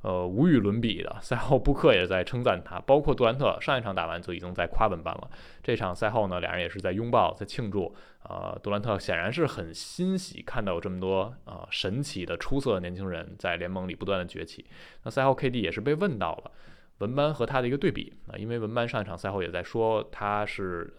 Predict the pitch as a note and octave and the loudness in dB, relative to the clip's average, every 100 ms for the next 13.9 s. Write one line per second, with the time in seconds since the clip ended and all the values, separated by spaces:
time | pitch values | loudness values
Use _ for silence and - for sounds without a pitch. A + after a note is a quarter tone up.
0 | - - - - - E3 D#3+ A#2 G#2+ F2+ | -16 -14 -14 -14 -4 2 4 2 0 -2
1 | F#2 F2+ F2+ - F#2 - - - G#2+ A2+ | 0 -2 -2 -2 -4 -6 -8 -4 -2 0
2 | G#2+ G2 G2 G2 G#2+ A#2+ B2+ B2+ B2 A2 | 0 0 -4 -4 -2 2 2 0 -4 -2
3 | G#2 A#2+ G#2+ - - G#2 E2+ F#2 B2 F2+ | -2 -2 -4 -4 -6 -4 -2 4 4 4
4 | - - - - - C3+ E3+ E3 B2 D3 | -2 -14 -20 -12 -10 -6 -4 0 0 4
5 | D3 D3 - - - - B2+ D#3+ D3+ G#2 | 2 0 -10 -20 -6 -2 0 2 2 2
6 | F#2+ G#2 A2 - - F#2+ C3 C3 D3 D3+ | 0 -2 -4 -8 -18 -12 0 2 2 0
7 | D#3+ - B1+ - - - - F#2 A2+ F3 | -2 -2 -8 -12 -18 -14 -12 -6 2 2
8 | C3 G#2+ G#2 G#2 F#2+ F#2 F2+ F#2 F#2 F#2 | 2 -2 -2 -2 -4 -6 -4 -4 -2 -2
9 | E2+ - - - - - D3+ - F2 E2+ | -4 -12 -12 -12 -8 -4 -4 -4 -6 -2
10 | D#3+ A#2+ A#2 G#2+ G2 F#2+ F#2 G3+ D3+ G2 | -2 -2 -4 -2 -2 -2 0 2 4 4
11 | F2 - - - - - - F2+ F#3 D3+ | 0 -6 -10 -14 -18 -8 -4 0 6 6
12 | A2 F2 D#2+ C3+ E3+ E3+ F#3 F#3 D3+ F#2+ | 6 0 0 4 4 6 4 6 4 4
13 | F2+ F2 A2+ B2 B2+ C3 B2 - E2+ | 2 0 2 2 0 0 -2 -4 -6